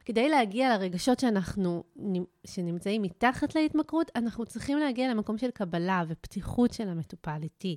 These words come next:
ויש את שאלת האבחון, בגלל שלכל אחד מאיתנו יש את העניין האישי שלו עם פורנו,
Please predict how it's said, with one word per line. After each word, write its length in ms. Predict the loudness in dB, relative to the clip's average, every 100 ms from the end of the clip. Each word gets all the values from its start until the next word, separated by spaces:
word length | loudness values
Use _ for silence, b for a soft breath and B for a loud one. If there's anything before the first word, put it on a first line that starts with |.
| -4
ויש 300 | 0 2 2
את 160 | -2 0
שאלת 340 | 0 0 0
האבחון, 580 | 0 0 0 0 0 -2
בגלל 300 | -2 0 0
שלכל 500 | 0 -2 -2 0 2
אחד 380 | 0 -2 0 2
מאיתנו 460 | 2 2 0 2
יש 180 | 0 0
את 120 | -2
העניין 360 | -4 -2 -2 -2
האישי 280 | -2 -4 -4
שלו 260 | -2 0
עם 140 | 2 2
פורנו, 360 | 0 0 -2